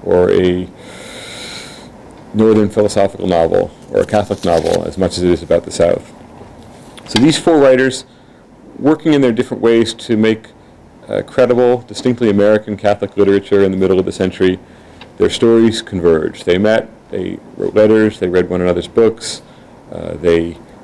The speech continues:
heard about each other's doings second and third hand, and they were, they took a kind of consolation and satisfaction in the knowledge that they were not working alone,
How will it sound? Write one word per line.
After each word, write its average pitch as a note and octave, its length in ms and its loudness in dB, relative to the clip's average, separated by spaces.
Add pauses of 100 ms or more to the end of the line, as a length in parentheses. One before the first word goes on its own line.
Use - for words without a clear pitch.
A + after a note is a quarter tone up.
(140)
heard A2+ 180 2
about F#2+ 240 4
each - 140 -8
other's F#2+ 220 0
doings G2 420 2
second F#2 320 -4
and F2 100 -6
third F#2 180 -2
hand, F#2 400 -2 (540)
and F#2 260 0
they F#2+ 140 4
were, F#2+ 300 4 (320)
they A2+ 80 -6
took - 260 -2 (180)
a - 40 -6
kind B2+ 260 -2
of - 80 -8
consolation A#2+ 680 0
and F#2+ 100 -2
satisfaction G#2 580 -2
in F#2+ 60 -2
the F2+ 80 0
knowledge F#2+ 420 2
that - 300 -2
they F2+ 100 0
were F2 100 0
not F2+ 200 0
working F2+ 260 0
alone, D#2+ 420 -2